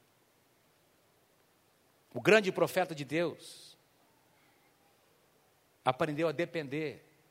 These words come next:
da hospitalidade de uma mulher, cujo nome nem é citado na Bíblia.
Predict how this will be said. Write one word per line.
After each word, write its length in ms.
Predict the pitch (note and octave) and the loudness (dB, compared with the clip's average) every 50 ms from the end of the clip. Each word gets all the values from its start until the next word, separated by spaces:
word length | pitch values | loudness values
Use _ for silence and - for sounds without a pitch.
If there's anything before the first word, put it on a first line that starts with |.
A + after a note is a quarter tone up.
| _ _ | _ _
da 100 | - C#3+ | -2 -2
hospitalidade 800 | D#3+ E3+ - - - F3 E3 - F3 E3 D3 C3+ D3+ D#3+ E3 C#3 | 0 0 -2 -6 -8 -8 -4 -2 -2 -2 0 -2 -2 -2 -2 -4
de 60 | C#3+ | -6
uma 100 | D3+ D3 | -10 -8
mulher, 420 | C#3 C3 B2 B2+ C3+ C3+ B2+ A2+ A2 A#2 - - _ _ _ _ _ _ _ _ _ _ _ _ _ _ _ _ _ _ _ _ - | -10 -6 -6 -6 -6 -6 -8 -12 -16 -20 -20 -20 _ _ _ _ _ _ _ _ _ _ _ _ _ _ _ _ _ _ _ _ 0
cujo 300 | - F3+ F3+ C#3+ E3+ E3+ | 4 4 4 4 2 -2
nome 240 | E3+ F3+ F#3+ F#3 F3 | 0 0 0 -2 -4
nem 180 | E3+ F#3+ G#3 | -8 -6 -6
é 60 | G3+ | -6
citado 480 | F3+ - - E3 - - F3+ F3 E3 D#3 | -6 -6 -8 -10 -6 -2 -2 -2 -2 -4
na 100 | D3+ C#3+ | -8 -10
Bíblia. 400 | B2+ C#3+ D#3 D3 B2 A#2 A#2 | -8 -10 -14 -14 -14 -16 -16